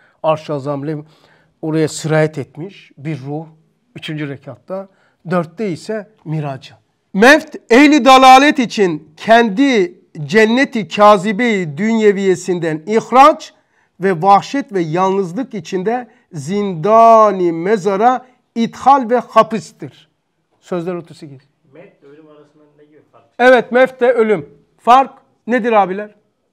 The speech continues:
Speaker 1: Ecel nedir? Üç tane. Ecel, nasıl teris olacaksın? Evet, şimdi şey, Bayram ne diyorsun abi? Eceli ben şey yapayım.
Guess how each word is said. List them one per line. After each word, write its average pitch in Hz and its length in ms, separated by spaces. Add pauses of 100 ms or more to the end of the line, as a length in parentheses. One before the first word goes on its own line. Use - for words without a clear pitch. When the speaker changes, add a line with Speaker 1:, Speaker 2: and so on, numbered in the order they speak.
(640)
Speaker 1:
Ecel 247 300
nedir? 214 420 (520)
Üç 196 140
tane. 147 280 (260)
Ecel, 269 440 (500)
nasıl 320 300
teris 220 380
olacaksın? 156 500 (500)
Evet, 226 320
şimdi 269 640 (1600)
şey, 285 520
Bayram 302 420
ne 349 140
diyorsun 233 280
abi? 147 360
Eceli 285 420
ben 269 280 (160)
şey 208 160
yapayım. 175 320